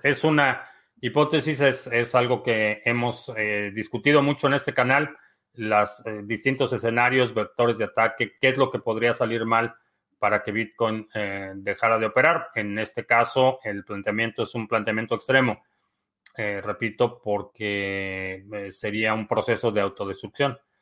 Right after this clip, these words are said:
Estarías destruyendo el valor que tienes y no obtendrías nada a, a cambio, más allá de, de haber destruido Bitcoin. Lo interesante es que, eh, ya conocemos la tecnología,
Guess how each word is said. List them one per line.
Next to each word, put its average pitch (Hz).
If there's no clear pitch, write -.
Estarías 107
destruyendo 113
el 110
valor 104
que 127
tienes 139
y 101
no 104
obtendrías 107
nada 117
a, 107
a 113
cambio, 165
más 117
allá 117
de, 104
de 98
haber 113
destruido 110
Bitcoin. 131
Lo 120
interesante 131
es 151
que, 139
eh, 104
ya 123
conocemos 135
la 120
tecnología, 110